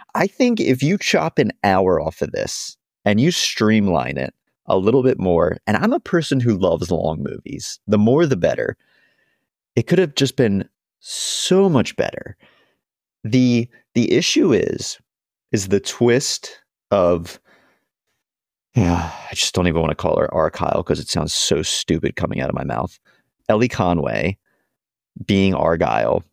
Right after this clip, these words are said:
comes, like, an hour and fifteen minutes into the movie. And by that point, I'm seething with so much rage in the theater that, like,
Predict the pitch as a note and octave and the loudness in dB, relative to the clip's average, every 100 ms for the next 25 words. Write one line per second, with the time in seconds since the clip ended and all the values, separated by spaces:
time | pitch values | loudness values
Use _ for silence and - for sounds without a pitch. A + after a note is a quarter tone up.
0 | _ - G#2 F#2+ G2 F#2+ - F#2 F#2 A2+ | _ -2 0 2 0 0 0 0 2 4
1 | A2+ G#2+ F#2 - - E2+ D#2+ - E2+ E2 | 2 2 -2 -2 -4 -2 -4 -6 -4 -4
2 | C#2+ B1+ - - - - G2 F2 E2 F#2 | -4 -6 -8 -8 -10 -6 -6 -2 -2 0
3 | G2 D#3+ - - F#2 E2+ D2+ _ _ _ | 0 0 -4 -2 0 0 -4 _ _ _
4 | _ _ _ _ _ _ _ - A2 G#2+ | _ _ _ _ _ _ _ -2 0 0
5 | - A#2+ A#2+ E3 D3+ G#2 - G#2+ C3 - | 0 0 0 0 0 -2 -2 -2 -2 -4
6 | F2 F2 F2 G2+ - - - G#2 F#2 - | -2 0 0 -2 -4 -6 -2 0 0 0
7 | E2+ E2+ G2 B2+ _ _ _ _ _ F#2 | 2 2 2 -2 _ _ _ _ _ -2
8 | C#2+ F2+ F2 | 2 2 2